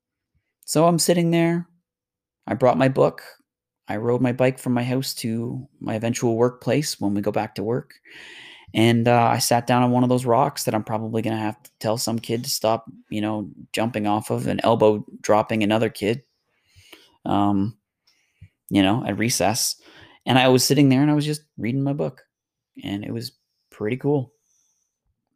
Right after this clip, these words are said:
So I'm starting to do stuff like that. I could read a book anywhere. I've got a nice house, but, you know, sometimes it's nice to read a book somewhere else. I don't know. Nice to get away from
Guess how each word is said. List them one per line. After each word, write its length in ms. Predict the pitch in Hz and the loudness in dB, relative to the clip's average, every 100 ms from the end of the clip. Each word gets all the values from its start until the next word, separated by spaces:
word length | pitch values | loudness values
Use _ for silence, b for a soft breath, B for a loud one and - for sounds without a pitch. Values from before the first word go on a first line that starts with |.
| _ | _
So 300 | - 110 107 | 0 4 4
I'm 80 | 101 B B - | 2 B B 0
starting 280 | 123 135 | 4 4
to 60 | 120 | 4
do 100 | 123 | 0
stuff 300 | - 117 - | 0 -4 -2
like 160 | 113 - | -4 -4
that. 300 | 110 - - | -6 -6 -8
I 80 | 104 | -6
could 120 | 120 | -2
read 140 | 123 120 | 0 2
a 40 | |
book 220 | 113 110 | 0 -2
anywhere. 420 | 98 98 - - | -4 -6 -8 -12
I've 120 | - 95 | -10 -6
got 160 | 92 | -4
a 60 | 92 | -4
nice 240 | 95 101 | -4 -8
house, 320 | - 123 143 - | -6 -4 -6 -8
but, 260 | 101 95 _ _ _ _ _ _ _ - | -8 -8 _ _ _ _ _ _ _ -8
you 140 | 107 | -4
know, 240 | 101 135 - _ _ _ _ _ | -2 -4 -8 _ _ _ _ _
sometimes 440 | - 104 113 120 | -8 -4 -2 -2
it's 100 | 123 | 0
nice 260 | 120 127 131 | 0 0 0
to 140 | 131 | -2
read 160 | 131 131 | 2 2
a 20 | |
book 180 | 135 135 | 2 0
somewhere 300 | - 143 151 | 2 4 4
else. 300 | 151 - - | 2 -2 -2
I 80 | 123 | 0
don't 100 | 123 | 0
know. 200 | 107 135 _ _ _ _ _ _ _ _ - | 0 -2 _ _ _ _ _ _ _ _ -6
Nice 180 | 131 - | -6 -2
to 60 | |
get 140 | 131 113 | 0 0
away 220 | 113 113 | 0 -2
from 400 | - 104 98 | -4 -4 -4